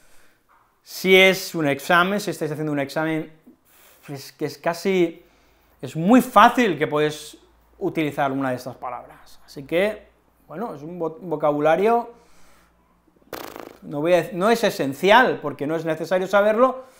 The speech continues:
pero en un examen del D L, de un C uno o de un C dos, pues va a hacer que digáis palabras y que mostréis un nivel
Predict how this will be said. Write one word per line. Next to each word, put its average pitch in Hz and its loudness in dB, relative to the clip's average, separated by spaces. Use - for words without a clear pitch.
pero 151 -2
en 139 -8
un 160 -6
examen 151 -6
del 127 -4
D 143 0
L, 180 0
de 147 -2
un 139 -4
C 139 -6
uno 165 -4
o 127 -4
de 131 -4
un 135 -4
C 165 -4
dos, 196 0
pues 117 -8
va 127 4
a 135 2
hacer 143 -2
que 151 6
digáis 151 4
palabras 165 4
y 156 -10
que 147 -2
mostréis 151 -6
un 170 -6
nivel 170 2